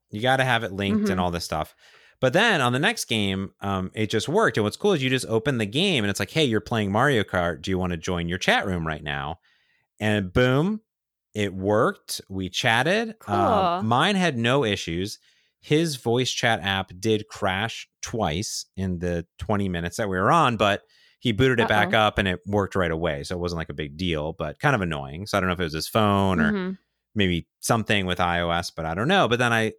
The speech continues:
Speaker 1: was looking, and I, and I actually now noticed that there are a lot of games that support this, not ob-, all of them, but, um, the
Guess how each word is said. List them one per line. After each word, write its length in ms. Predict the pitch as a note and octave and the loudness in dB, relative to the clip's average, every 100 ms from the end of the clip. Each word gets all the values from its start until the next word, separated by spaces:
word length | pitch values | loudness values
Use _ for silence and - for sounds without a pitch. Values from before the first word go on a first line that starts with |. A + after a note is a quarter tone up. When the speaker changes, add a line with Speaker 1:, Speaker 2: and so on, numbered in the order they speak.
| _ | _
Speaker 1:
was 300 | G#2 G2 - | -4 -4 -2
looking, 540 | D#3 A#3+ A#2+ G2+ G#2+ | -2 0 0 0 0
and 100 | F#2+ | 0
I, 140 | F2+ G2+ - | 0 -4 -8
and 120 | G2 | -8
I 80 | F#2+ | -6
actually 260 | F#2+ - G#2 | -6 -4 -2
now 200 | F#2 E2+ | 0 0
noticed 440 | A2+ F3 A#2 - | 0 2 0 0
that 260 | F2 E2+ - _ _ _ _ | -2 -4 -6 _ _ _ _
there 100 | A#2 | 2
are 40 | A#2 | 4
a 40 | |
lot 220 | A#2 F3+ | 4 4
of 120 | C4 C#3+ | 2 0
games 240 | G2+ E2+ | 0 0
that 100 | F2+ | -4
support 440 | - F2 E2+ D#2 - | -8 -8 -6 -6 -6
this, 220 | E2+ A#2+ | -8 -4
not 180 | B2 - _ _ _ _ | -4 -6 _ _ _ _
ob-, 220 | A#2 G#2+ G2 | 0 0 0
all 340 | G#2+ B2 C#3 F3 | 0 2 2 2
of 120 | D#2 | 0
them, 240 | E2 F2+ | -2 0
but, 300 | G2+ E2+ F2 F2+ | 2 2 2 0
um, 480 | F2 E2+ E2 F2 - _ _ _ _ _ | 0 0 -2 -4 -10 _ _ _ _ _
the 540 | - G2+ F#2+ F#2 F2+ | -2 0 2 2 0